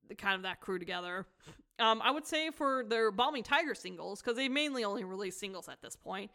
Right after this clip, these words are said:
Uh, I'm Sick, which is a Dingo Freestyle single.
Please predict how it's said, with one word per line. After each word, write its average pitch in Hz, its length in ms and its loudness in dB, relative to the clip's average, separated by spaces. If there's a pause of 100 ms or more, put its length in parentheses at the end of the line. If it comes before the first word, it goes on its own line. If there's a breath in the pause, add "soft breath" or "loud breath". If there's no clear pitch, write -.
(360 soft breath)
Uh, 202 300 10
I'm 254 180 4
Sick, - 460 -2 (100)
which 233 160 0
is 208 100 -4
a 196 200 0
Dingo 226 340 0
Freestyle 170 540 -6
single. 185 500 -8